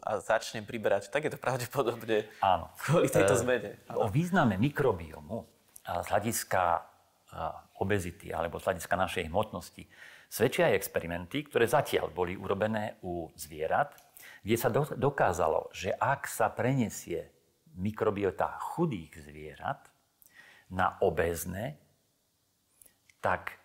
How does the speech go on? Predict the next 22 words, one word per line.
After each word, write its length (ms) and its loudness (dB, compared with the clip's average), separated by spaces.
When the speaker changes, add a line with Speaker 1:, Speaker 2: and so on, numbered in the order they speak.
Speaker 2:
napriek 560 2
tomu, 240 4
že 120 2
budú 200 -4
príjmať 400 -2
rovnakú 400 -4
stravu, 400 -12
tie 160 -18
obézne, 640 -8
a 80 -10
budú 240 -12
teda 320 -12
žrať 800 -10
veľké 320 -10
množstvo 320 -8
potravy, 400 -12
začnú 460 -12
chudnúť. 320 -18
A 80 0
tie 160 -4
chudé, 720 0
naopak, 640 -2